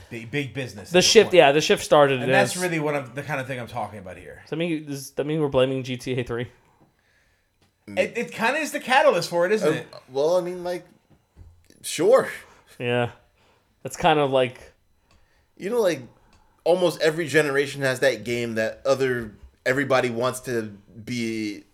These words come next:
Speaker 3: be in that
Speaker 2: Yeah.
Speaker 3: genre or that era.
Speaker 1: For the PlayStation, it was Virtua Fighter.
Speaker 2: <laughs>
Speaker 3: Really? For the PlayStation, I thought it was Final Fantasy
Speaker 2: I was
Speaker 3: seven.
Speaker 2: gonna say it was
Speaker 1: No,
Speaker 2: Final
Speaker 1: no, no,
Speaker 2: Fantasy
Speaker 1: for,
Speaker 2: seven.
Speaker 1: no, no, for Virtua Fighter is, is what's caused the PlayStation to be the way it,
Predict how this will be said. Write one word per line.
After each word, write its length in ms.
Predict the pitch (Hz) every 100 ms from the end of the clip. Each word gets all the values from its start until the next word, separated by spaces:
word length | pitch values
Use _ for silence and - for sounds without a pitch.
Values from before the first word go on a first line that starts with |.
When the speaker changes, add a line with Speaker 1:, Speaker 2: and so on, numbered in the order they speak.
| 107 95
Speaker 3:
be 200 | 123 113
in 300 | 120 117 107
that 440 | 113 107 101 - -
Speaker 2:
Yeah. 180 | 110 98 _ 101
Speaker 3:
genre 480 | 104 113 107 104
or 140 | 98 98
that 280 | 98 95 -
era. 340 | 95 95 90 90 _ _
Speaker 1:
For 80 | 147
the 60 | 123
PlayStation, 600 | 190 294 - 185 185 220
it 100 | 151
was 160 | 208 143
Virtua 400 | 208 294 196 147
Fighter. 360 | 147 117 107 131 -
Speaker 2:
<laughs> 680 | 311 - 247 370 - 294 - _ _ _ _ _ _ _
Speaker 3:
Really? 240 | 113 160 127
For 80 |
the 80 | 131
PlayStation, 320 | 127 208 156
I 140 | 131 135
thought 40 |
it 40 | 131
was 120 | 120
Final 180 | 135 127
Fantasy 280 | 131 127
Speaker 2:
I 140 | 131 165
was 80 | 226
Speaker 3:
seven. 40 |
Speaker 2:
gonna 80 | 170
say 100 | 170
it 40 | 143
was 60 |
Speaker 1:
No, 40 | 233
Speaker 2:
Final 160 | 139
Speaker 1:
no, 60 | 135
no, 60 |
Speaker 2:
Fantasy 100 | 226 127
Speaker 1:
for, 80 | 143
Speaker 2:
seven. 200 | 123 113
Speaker 1:
no, 160 | 190 185
no, 120 | 170
for 140 | 127 131
Virtua 420 | 127 214 254 233
Fighter 340 | 220 220 190 170
is, 380 | 151 139 127 - _ _ _ _ _ _ -
is 180 | 151 127
what's 480 | 151 - - -
caused 400 | - 175 175 175
the 260 | 143 143 117 110 -
PlayStation 640 | - 170 160 156 143 143 123
to 160 | 147
be 280 | 127 127 147
the 100 | 131
way 340 | 117 135 131 123
it, 160 | 120